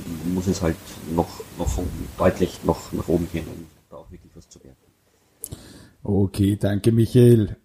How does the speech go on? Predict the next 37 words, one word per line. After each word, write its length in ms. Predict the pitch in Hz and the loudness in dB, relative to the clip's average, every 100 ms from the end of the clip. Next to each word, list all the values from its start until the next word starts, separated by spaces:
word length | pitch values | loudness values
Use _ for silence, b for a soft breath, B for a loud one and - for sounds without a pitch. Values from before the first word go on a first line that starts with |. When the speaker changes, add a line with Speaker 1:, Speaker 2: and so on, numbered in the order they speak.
| - | -10
Speaker 2:
Alle 240 | 107 117 113 | 0 4 4
weiteren 340 | 104 135 131 | 4 6 8
Gründe 420 | 123 127 135 135 | 8 10 10 8
und 260 | - 110 104 | 6 2 4
unseren 340 | 104 107 107 | 4 8 6
Zuschauercheck 580 | 101 110 113 104 104 95 | 8 8 8 8 4 2
findet 280 | - 104 98 | 4 2 2
man 100 | 98 | 2
wie 160 | 95 90 | 2 4
immer 160 | 104 | 4
dann 260 | 98 92 - | 4 2 2
auf 180 | 90 101 | 2 4
neunzig 380 | 85 87 98 | 0 2 2
Minuten 380 | 104 98 92 98 | 6 6 6 6
at. 160 | 90 - 104 - B B B B B B B - - - _ _ _ _ _ _ - | 6 10 10 8 B B B B B B B 0 -2 -6 _ _ _ _ _ _ 4
Ein 140 | 113 | 6
Verein, 560 | 117 92 87 127 - - | 6 4 6 6 4 -4
der 320 | 104 - - | -6 -6 -8
auffällig 500 | 92 110 123 113 101 | -6 0 4 4 2
eher 240 | 69 98 92 | 0 0 0
schwache 540 | - - - - 123 | -4 -8 -8 2 2
Zuschauerzahlen 720 | - 143 151 147 147 135 143 | 4 4 6 6 6 6 8
hat, 220 | 143 143 - | 6 4 0
ist 160 | - | 0
der 120 | 95 95 | 0 0
F 120 | - | 0
C 160 | 123 | 0
Wacker 280 | 98 98 123 | 0 0 4
Innsbruck. 560 | 120 147 - 113 95 - B B B | 8 8 8 0 0 -2 B B B
Vor 140 | 104 | 2
allem, 240 | 104 117 - | 6 4 2
es 100 | 101 | 2
handelt 260 | 107 104 104 | 4 4 2
sich 140 | 104 | 2
um 80 | 101 | 4
eine 140 | 87 | 2
Landeshauptstadt, 760 | 69 104 127 120 117 - 127 | 0 2 4 4 2 4 2